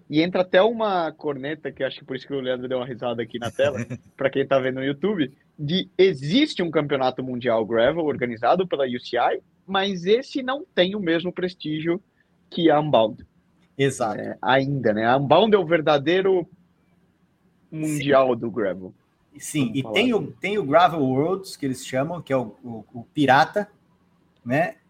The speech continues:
Speaker 3: E ele é como se fosse, vai, apesar de acontecer depois da Unbound, ele é como um critério do Dauphiné, é, em relação ao Tour de France, pra Unbound,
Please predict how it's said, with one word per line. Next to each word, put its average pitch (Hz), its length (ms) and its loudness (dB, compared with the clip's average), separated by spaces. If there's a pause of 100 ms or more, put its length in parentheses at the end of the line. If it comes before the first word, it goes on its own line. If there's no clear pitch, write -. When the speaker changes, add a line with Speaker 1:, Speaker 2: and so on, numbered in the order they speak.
(120)
Speaker 3:
E 127 680 0 (640)
ele 156 480 -4
é 143 80 -4
como 190 240 -2
se - 120 -10
fosse, 190 280 -4
vai, 143 420 2
apesar 139 360 0
de 156 60 -4
acontecer 151 340 -4
depois 139 420 -2
da 139 120 0
Unbound, 131 340 4
ele 135 80 0
é 127 40 -2
como 147 240 -4
um 139 40 -4
critério 135 500 0
do 131 100 0
Dauphiné, 123 600 -4 (480)
é, 107 380 -4 (580)
em 131 80 -2
relação 123 320 2
ao 120 60 -6
Tour 131 100 -2
de 120 120 -4
France, 151 420 0
pra 135 260 6
Unbound, 123 400 4